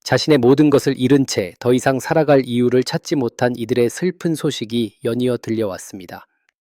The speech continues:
자선단체들은 기부금이 증발해 운영이 마비되었고, 평생 소액으로 착실히 재산을 모았던 이들은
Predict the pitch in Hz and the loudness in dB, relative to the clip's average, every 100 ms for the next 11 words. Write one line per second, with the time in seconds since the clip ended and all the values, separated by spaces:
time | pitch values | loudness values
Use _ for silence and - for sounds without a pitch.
0 | _ _ _ - 117 135 123 123 131 127 | _ _ _ -8 -2 2 2 2 2 2
1 | 135 135 - 120 123 123 127 - 123 117 | 2 2 -2 -2 0 2 0 -2 -2 0
2 | 120 120 120 120 123 123 123 98 117 113 | 2 0 0 -2 -2 -2 -4 -4 -4 -4
3 | 98 - 98 - - 147 143 139 139 - | -8 -8 -12 -12 -6 -2 0 0 -2 0
4 | 131 117 123 131 - - 131 127 - 117 | 0 0 -2 -4 -8 -10 -6 -6 -4 -4
5 | 127 127 120 110 - 123 123 110 110 135 | -4 -4 -4 -4 -4 -6 -6 -8 -8 -6
6 | 107 | -8